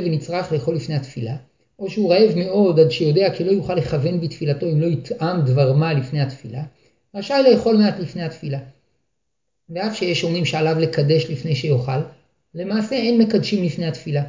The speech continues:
כי המנהג כדעת הסוברים שחובת הקידוש מתחילה רק לאחר תפילת שחרית. אישה שרגילה להתפלל שחרית רשאית לשתות לפני התפילה, ואם תצטרך מותר לה אף לאכול כדין הגברים,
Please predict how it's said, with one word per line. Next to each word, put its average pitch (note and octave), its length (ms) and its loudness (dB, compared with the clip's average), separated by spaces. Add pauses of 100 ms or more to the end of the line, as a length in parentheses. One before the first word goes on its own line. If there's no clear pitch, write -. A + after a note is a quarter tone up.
(300)
כי E3 100 -10
המנהג E3 480 2
כדעת F3 340 2
הסוברים G#3 500 2
שחובת F3+ 420 -2
הקידוש G3+ 440 -2
מתחילה F3+ 360 -4
רק D#3+ 180 0
לאחר D#3 300 -2
תפילת C3+ 340 -6
שחרית. A#2 460 -8 (680)
אישה A3 260 -6
שרגילה F3 440 -2
להתפלל F3 360 -4
שחרית E3+ 480 -6 (340)
רשאית G#3 400 0
לשתות - 360 -2
לפני E3 200 -8
התפילה, C3+ 440 -4 (320)
ואם G#3 260 2
תצטרך F3+ 560 -2
מותר F3+ 280 0
לה E3+ 140 2
אף - 140 -6
לאכול E3 420 0
כדין D#3 260 -2
הגברים, D3 640 2